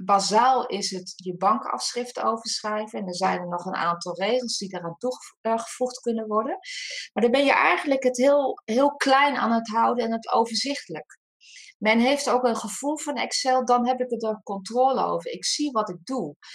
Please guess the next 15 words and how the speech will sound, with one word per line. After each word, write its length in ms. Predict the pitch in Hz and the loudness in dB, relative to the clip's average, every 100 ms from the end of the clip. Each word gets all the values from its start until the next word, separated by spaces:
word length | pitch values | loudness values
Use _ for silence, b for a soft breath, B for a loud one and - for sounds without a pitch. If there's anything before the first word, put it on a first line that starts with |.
| B B B | B B B
En 160 | - 208 | -6 -4
dat 160 | 226 | -2
zie 280 | - 285 254 | -2 0 0
je 60 | 226 | 0
dus 260 | 220 226 | 0 -2
bij 180 | 208 202 | 0 0
softwareprogramma's, 1040 | - 285 285 240 220 - 214 196 185 190 - | 0 -2 -4 -4 -4 -6 -4 -2 0 -2 0
zien 180 | 277 | 2
ze 160 | 262 240 | 0 -2
dus 200 | 233 226 | -4 -2
niet 200 | 233 233 | -4 -2
altijd 320 | 226 233 220 | -2 -2 -6
wat 200 | 196 190 | -8 -6
ze 140 | - 208 | -8 -6
doen. 340 | 254 165 | -4 -6